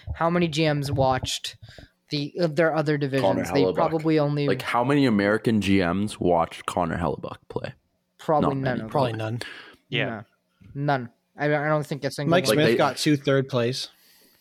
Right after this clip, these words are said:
Speaker 4: Well,
Speaker 2: That's
Speaker 4: it, it's
Speaker 2: true.
Speaker 4: funny 'cause Mike Smith was actually kinda, kinda good. <laughs>
Speaker 1: Mike Smith was good.
Speaker 2: But, yeah.
Speaker 1: Not Vezina good, but he was good.
Speaker 2: <laughs>
Speaker 3: Okay,
Speaker 2: I feel
Speaker 3: not
Speaker 2: like
Speaker 3: much
Speaker 2: they
Speaker 3: to say on
Speaker 2: just
Speaker 3: that
Speaker 2: felt,
Speaker 3: one.
Speaker 2: felt bad for him.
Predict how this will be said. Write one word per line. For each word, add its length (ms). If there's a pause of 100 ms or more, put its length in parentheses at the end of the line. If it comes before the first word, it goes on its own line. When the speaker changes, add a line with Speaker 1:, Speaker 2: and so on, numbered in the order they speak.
(140)
Speaker 4:
Well, 160
Speaker 2:
That's 160
Speaker 4:
it, 80
it's 100
Speaker 2:
true. 60
Speaker 4:
funny 140
'cause 120
Mike 220
Smith 240
was 120
actually 300
kinda, 280 (400)
kinda 160
good. 240 (200)
<laughs> 120
Speaker 1:
Mike 220
Smith 240
was 160
good. 180
Speaker 2:
But, 240
yeah. 120
Speaker 1:
Not 200 (140)
Vezina 440
good, 280 (160)
but 280
he 240
was 140
good. 340 (220)
Speaker 2:
<laughs> 580 (2000)
Speaker 3:
Okay, 240
Speaker 2:
I 20
feel 100
Speaker 3:
not 60
Speaker 2:
like 80
Speaker 3:
much 140
Speaker 2:
they 60
Speaker 3:
to 60
say 120
on 80
Speaker 2:
just 60
Speaker 3:
that 120
Speaker 2:
felt, 140
Speaker 3:
one. 160
Speaker 2:
felt 380
bad 260
for 220
him. 80